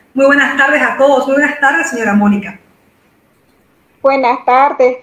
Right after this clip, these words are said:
Speaker 2: un gusto saludarles. ¿Cómo están, queridos amiguitos? ¿Cómo están esos niños? Hoy les voy a compartir un cuentito que se llama La mariquita y los tres soldados.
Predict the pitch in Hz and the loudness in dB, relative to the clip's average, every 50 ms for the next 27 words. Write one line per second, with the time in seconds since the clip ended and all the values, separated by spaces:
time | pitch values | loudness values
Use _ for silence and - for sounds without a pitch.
0 | _ - 240 247 240 233 247 262 277 262 262 - 254 254 254 262 220 220 202 202 | _ -10 -8 -8 -4 -2 -2 -2 -2 -4 -4 -2 -2 -2 0 0 -2 -2 -2 -2
1 | 208 226 233 247 277 285 294 294 330 330 - _ _ _ _ _ _ _ _ _ | 0 2 2 2 2 2 0 -4 -6 -8 -10 _ _ _ _ _ _ _ _ _
2 | _ - 233 233 240 254 262 - - 240 262 269 262 262 233 226 233 254 240 254 | _ -2 0 0 0 -2 -2 0 0 -2 -2 0 0 0 0 0 0 -2 0 2
3 | 240 220 220 214 - - - - - - _ _ _ - - - - - 233 226 | 2 2 2 0 -4 -10 -20 -20 -20 -20 _ _ _ -20 -20 -14 -8 -4 -2 -2
4 | 220 214 185 208 254 285 294 - - 311 311 320 349 - _ _ _ _ _ _ | -2 -2 -4 -4 -8 -8 -8 -4 0 2 2 2 0 -4 _ _ _ _ _ _
5 | _ _ _ _ _ - 247 233 240 262 254 - 226 233 233 233 240 240 233 220 | _ _ _ _ _ -4 -2 0 0 0 0 0 0 0 0 0 0 2 0 0
6 | 220 233 247 277 311 330 339 370 320 311 320 - - _ _ _ _ - - 262 | 0 0 0 0 0 0 0 0 0 0 0 -4 -10 _ _ _ _ -2 0 0
7 | 262 254 240 233 233 214 233 240 240 240 240 - 233 226 226 - 208 214 220 - | 2 2 2 2 2 2 2 4 4 2 2 0 -4 -2 0 0 0 0 -2 -4
8 | - 247 247 240 240 226 226 226 226 220 220 220 220 220 214 214 214 _ _ 285 | -4 -2 0 0 2 2 0 0 -2 -4 -6 -4 -2 -2 -2 -2 -4 _ _ -12
9 | 302 - - 320 311 - 247 233 - 226 202 214 226 226 247 277 294 285 254 220 | -6 -4 -2 -2 -2 -2 -2 -2 -2 -2 -2 0 0 0 0 0 0 0 0 0
10 | 196 208 196 196 202 196 - 254 277 269 - 302 277 254 220 208 214 226 - - | 0 0 -2 -4 -4 -6 -8 -10 -8 -4 -2 0 0 2 2 0 0 -2 0 0
11 | 220 220 220 226 - 214 196 185 190 190 170 165 - 160 165 - _ _ _ | 2 2 2 2 0 -4 -2 0 0 0 0 0 -2 -4 -10 -12 _ _ _